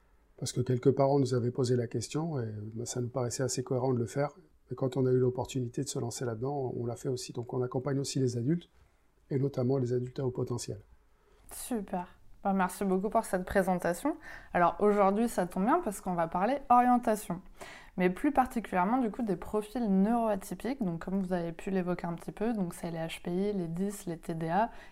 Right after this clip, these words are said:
Speaker 2: et bien d'autres. Et ce sont des profils vers lesquels vous vous êtes dirigé. Pouvez-vous nous expliquer pourquoi ?
Speaker 1: On avait constaté, euh,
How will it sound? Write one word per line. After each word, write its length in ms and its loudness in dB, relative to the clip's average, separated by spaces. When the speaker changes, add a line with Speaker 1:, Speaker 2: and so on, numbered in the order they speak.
Speaker 2:
et 120 4
bien 180 4
d'autres. 420 0
Et 80 2
ce 140 -2
sont 200 0
des 100 2
profils 400 -2
vers 160 2
lesquels 240 -2
vous 160 -2
vous 180 -2
êtes 160 -2
dirigé. 540 2
Pouvez-vous 400 4
nous 200 2
expliquer 480 -4
pourquoi ? 480 -6
Speaker 1:
On 160 6
avait 180 10
constaté, 480 4
euh, 960 6